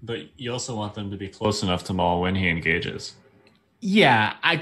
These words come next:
Speaker 2: I could see that being the issue. Like, you don't want him to
Speaker 1: You
Speaker 2: be too far.
Speaker 1: You, you don't, you don't want him to be too far from your main army, and you don't wanna just, like, dive in there with just Maul, and the rest of your
Speaker 2: Yeah.
Speaker 1: army is, like, range four or five away from him.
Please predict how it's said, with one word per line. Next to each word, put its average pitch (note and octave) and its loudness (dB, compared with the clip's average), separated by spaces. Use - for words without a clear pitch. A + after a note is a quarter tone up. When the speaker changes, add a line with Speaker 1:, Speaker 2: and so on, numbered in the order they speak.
Speaker 2:
I E3 2
could D#3+ 0
see F3+ 2
that D3+ 2
being C3 4
the A#2 6
issue. A#2 0
Like, A2 -2
you - 2
don't C3+ 2
want B2+ 0
him A#2+ 4
to A#2 2
Speaker 1:
You A#2 2
Speaker 2:
be - -10
too C3 2
far. F#2 -2
Speaker 1:
You, - 0
you C3+ 2
don't, C3 4
you B2+ 6
don't C3+ 4
want A2+ 4
him G#2 4
to G2+ 0
be G2 2
too A2 0
far F#2+ 2
from F#2 -4
your F2 -2
main E2+ 0
army, F2 -2
and G2 -2
you G2+ 2
don't G2+ 2
wanna F#2+ 2
just, F#2 -2
like, F2+ 0
dive F2 2
in F2 0
there D#2+ 0
with E2+ -6
just - -4
Maul, D2 -2
and F#2+ -2
the F2 2
rest F2+ 0
of - -2
your G2 2
Speaker 2:
Yeah. F2 2
Speaker 1:
army F2 0
is, F2+ 0
like, E2+ 0
range F2 0
four F2+ 0
or E2+ 0
five E2 2
away D#2+ 0
from D#2 -4
him. D#2 -4